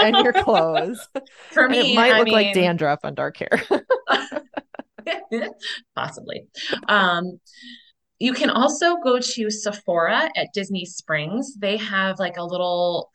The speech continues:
Speaker 2: princess, um, makeover there. It's significantly more affordable than Bibbidi Bobbidi Boutique. Um, and you can actually do it if you're an adult, which is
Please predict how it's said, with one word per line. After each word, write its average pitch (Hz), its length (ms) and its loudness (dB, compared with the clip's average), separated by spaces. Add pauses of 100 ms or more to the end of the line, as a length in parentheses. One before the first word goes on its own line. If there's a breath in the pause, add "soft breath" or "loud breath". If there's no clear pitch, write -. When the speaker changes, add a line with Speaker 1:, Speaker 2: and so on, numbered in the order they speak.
Speaker 2:
princess, 180 920 -4
um, 165 280 -2
makeover 170 720 -2
there. 180 360 0
It's 208 260 -4 (120)
significantly 185 1120 -8 (100)
more 165 260 -4
affordable 156 680 -4
than 151 300 -4
Bibbidi 160 320 -10
Bobbidi 143 400 -8
Boutique. 160 600 -8 (140)
Um, 156 420 -2 (580)
and 202 440 -2 (180)
you 190 160 -6
can 220 180 -8
actually 233 320 -2
do 226 140 2
it - 80 0
if 226 100 -2
you're 202 140 -6
an 190 80 -4
adult, 180 400 -6
which 151 180 -10
is 147 260 -10